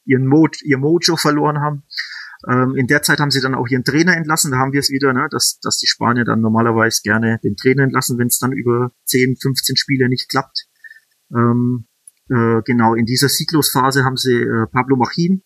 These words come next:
äh, entlassen. Auch als er vor-, oder besonders, äh, als er mit Sevilla im Achtelfinale völlig überraschend an Slavia Prag scheiterte, da haben sie ihn gefeuert. Und der alte Fahnsmann Joaquín Caparrós hat dann übernommen, der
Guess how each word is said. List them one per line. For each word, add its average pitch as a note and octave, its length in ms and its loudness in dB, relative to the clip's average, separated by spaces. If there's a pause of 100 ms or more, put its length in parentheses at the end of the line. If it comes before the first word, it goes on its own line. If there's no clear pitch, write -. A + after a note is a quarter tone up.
(500)
äh, C3+ 300 0
entlassen. C#3+ 480 -2 (960)
Auch B2+ 240 0
als C#3 240 -2
er B2 100 0
vor-, - 240 -6
oder A2 180 0
besonders, C#3 640 0
äh, A#2+ 280 -2
als A#2 180 -2
er A#2+ 140 0
mit A#2 220 0
Sevilla A#2+ 260 0
im A#2 100 -2
Achtelfinale B2+ 600 0
völlig C3 220 0
überraschend A#2+ 480 -2
an A2 280 0
Slavia A2 340 0
Prag C3+ 260 -2
scheiterte, G#2+ 440 -2
da G#2+ 100 -4
haben G#2+ 140 -2
sie A#2+ 80 -4
ihn G#2+ 120 0
gefeuert. A#2 520 -2 (760)
Und A#2+ 360 4
der F3 100 2
alte C3+ 240 2
Fahnsmann C#3 520 0
Joaquín C3 480 0
Caparrós C3 480 -2
hat F3 100 -4
dann E3 100 -2
übernommen, D#3 420 0
der A#2+ 220 0